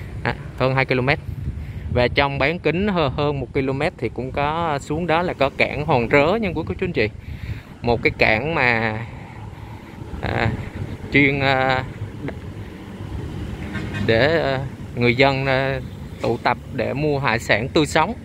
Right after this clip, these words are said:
Đó. Đó, phía đằng trước kia là núi. Đó, xe, đường này là đường Nguyễn Tất Thành nha quý cô chú anh chị. Đó. Đó, sát bên này là có công ty.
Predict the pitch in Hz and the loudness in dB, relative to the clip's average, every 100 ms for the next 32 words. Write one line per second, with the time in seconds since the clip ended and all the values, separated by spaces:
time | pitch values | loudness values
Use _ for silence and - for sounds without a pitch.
0 | - - - 151 - - - - - - | -12 -10 -6 -6 -6 -14 -14 -12 -10 -8
1 | - - - - 131 135 147 165 135 147 | -4 -4 -4 -2 0 4 4 2 0 0
2 | 151 165 127 123 143 - 135 156 - 139 | 0 0 0 2 2 0 -2 -2 -4 -4
3 | 131 - 120 117 117 120 117 120 117 113 | -4 -2 0 2 2 2 2 4 4 4
4 | 113 110 147 - 139 120 123 143 151 151 | 2 2 2 2 2 2 0 -2 -2 -2
5 | 165 117 101 - - - - - - - | 2 2 0 -4 -10 -10 -10 -10 -10 -10
6 | - - 120 120 135 139 - - - - | -8 -6 -4 -2 -2 -4 -6 -6 -6 -6
7 | - 64 64 64 64 64 - - - - | -4 -2 0 0 0 0 0 0 0 0
8 | - - - - - 127 - 147 139 127 | 0 0 0 0 0 0 0 2 4 4
9 | 120 113 131 131 131 143 143 | 4 2 0 -2 2 4 4